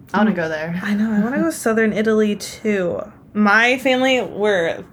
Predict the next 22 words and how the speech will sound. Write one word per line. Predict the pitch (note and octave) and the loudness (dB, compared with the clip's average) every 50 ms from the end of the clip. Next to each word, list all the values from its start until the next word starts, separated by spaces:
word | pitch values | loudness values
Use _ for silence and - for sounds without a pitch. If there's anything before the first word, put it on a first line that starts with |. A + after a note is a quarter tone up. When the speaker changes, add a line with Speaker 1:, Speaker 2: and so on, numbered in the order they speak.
| - - - - - - | -20 -20 -20 -20 -16 -8
Speaker 2:
we're | G3+ G#3 A3+ A3+ A3+ | -2 2 2 2 2
from, | A3 A3 A3 | 0 0 0
like, | G#3+ G3 F#3 F#3+ | 0 0 0 -2
northern | G3 F3+ E3+ D#3+ E3+ F3 E3+ F3 F3 F3+ F3+ | -4 -2 -2 -2 -2 -2 -2 -2 -2 -2 -2
Italy, | A2+ E3+ F3+ F#3+ F#3 F#3+ G3+ G3 G3 G#3 | -2 -2 -2 -2 0 0 2 2 2 0
so, | G#3 - - G3 F#3+ | 0 -2 -2 -2 0
like, | F#3 F#3 F#3 F#3 | 0 -2 -4 -4
the | - G3 | -4 -2
Milan | F#3+ F3 D#3 D3+ D#3 D3+ D3 D#3 D#3 D#3+ E3 | -2 -2 -2 -2 -4 -4 -4 -4 -4 -4 -4
area. | - - F3+ F3+ F3+ F3 F3 F#3 F#3+ G3 G3 G3+ G#3 A3 A#3 G3+ | -6 -6 -6 -4 -4 -4 -2 -2 0 0 2 2 2 0 0 0
Speaker 1:
Ooh. | G3 A3 B3 C4+ B3+ G#3+ F#3 F3 E3+ D#3+ G3 | -2 0 2 0 2 2 2 0 0 0 -2
Speaker 2:
I | F#3+ F#3+ | -2 -2
know. | F#3 E3 D#3 D3 E3+ F3 - - | -2 -4 -4 -8 -8 -10 -10 -6
Speaker 1:
Fancy. | - - A3+ F#3 F3+ - - F3 E3 E3+ F3+ F#3+ F#3+ - - - - - - | -2 -2 0 0 -2 -4 -6 -8 -6 -6 -6 -6 -8 -8 -12 -20 -20 -20 -12
Speaker 2:
I | - F#3+ F#3+ F#3+ E3 | -8 -4 -4 -4 -4
don't | E3 E3+ | -4 -6
really | E3+ F3 F3+ E3+ | -4 -4 -4 -4
know | D#3+ D#3+ F3 | -4 -4 -4
how | F3+ F3+ F3 F3 | -2 -2 -4 -4
fancy | F3 - E3+ E3 E3+ E3 - F3 | -4 -6 -6 -6 -6 -6 -8 -10
we | E3+ E3+ E3 D#3+ E3 | -6 -6 -4 -2 0
are. | E3 D#3 D#3+ E3 - | 2 2 0 0 -2